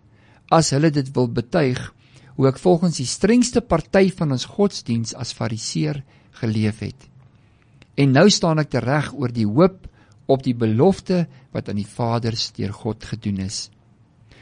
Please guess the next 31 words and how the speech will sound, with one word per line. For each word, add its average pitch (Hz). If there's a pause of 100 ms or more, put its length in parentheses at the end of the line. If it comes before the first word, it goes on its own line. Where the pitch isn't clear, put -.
(200)
waartoe 131
ons 117
twaalf 202
stamme 120 (340)
wat -
God 147
aanhoudend 127
dag 131 (100)
en 117
nag 113 (160)
dien, 110 (480)
hoop 143 (100)
om 120
te 110
kom. 101 (720)
Oor 143
hierdie 214
hoop, 113 (120)
koning 120
Agrippa, 98 (440)
word 117
ek 120
deur 113
die 107
Jode 107 (320)
beskuldig. 104 (880)
Wat? 139 (1120)
Word 196
dit 208
by 160
u 220